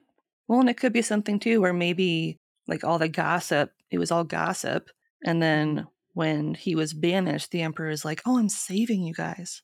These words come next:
Speaker 1: Look at how, look at
Speaker 2: Mm-hmm.
Speaker 1: how great of an emperor I am. I'm saving you
Speaker 2: Yeah.
Speaker 1: guys,"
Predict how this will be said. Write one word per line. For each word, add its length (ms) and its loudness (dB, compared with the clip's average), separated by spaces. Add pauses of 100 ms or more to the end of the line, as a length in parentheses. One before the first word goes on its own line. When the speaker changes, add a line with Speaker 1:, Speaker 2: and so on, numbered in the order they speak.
(120)
Speaker 1:
Look 160 2
at 80 0
how, 280 2
look 140 -2
at 40 4
Speaker 2:
Mm-hmm. 80 2
Speaker 1:
how 100 4
great 300 2
of 80 2
an 100 -4
emperor 380 0
I 60 -2
am. 140 -4
I'm 120 -2
saving 440 2
you 100 -4
Speaker 2:
Yeah. 200 -6
Speaker 1:
guys," 300 -14